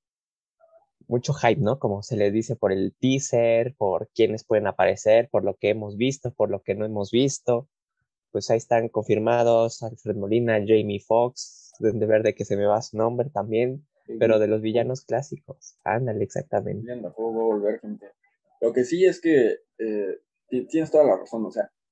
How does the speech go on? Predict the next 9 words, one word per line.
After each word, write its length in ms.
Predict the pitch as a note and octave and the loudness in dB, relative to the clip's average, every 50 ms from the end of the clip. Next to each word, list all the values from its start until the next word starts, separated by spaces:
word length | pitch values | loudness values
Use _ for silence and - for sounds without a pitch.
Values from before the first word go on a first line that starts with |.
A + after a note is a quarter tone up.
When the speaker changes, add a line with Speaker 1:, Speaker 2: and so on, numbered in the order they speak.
| _ _ _ _ _ _ _ _ - | _ _ _ _ _ _ _ _ -16
Speaker 2:
nos 340 | A#2 A#2+ A#2 A#2 G#2+ - _ _ | -14 -10 -10 -10 -10 -12 _ _
dieron 280 | - C3+ C3+ D3 D3 C#3+ | 0 2 2 2 0 0
tanto 320 | D3 C#3+ C#3+ C#3 D3 C3 - | 2 2 4 4 2 0 2
hype, 300 | - B2 B2+ C#3+ - - - _ _ - | 2 4 4 4 2 -2 -10 _ _ -20
o 40 | - | -6
sea, 360 | - A2 A2+ G#2+ G#2+ G2 F2+ - _ _ _ _ _ | 0 4 6 6 6 6 4 0 _ _ _ _ _
vimos 360 | A2+ B2+ D#3 F3 F#3 F3+ - | 2 4 4 4 4 0 -2
el 120 | G#2+ G#2+ | -4 -2
tráiler 500 | - A#2+ C3 D#3 E3 F3 F#3 G#3 - - | 2 4 4 4 6 4 4 2 0 -2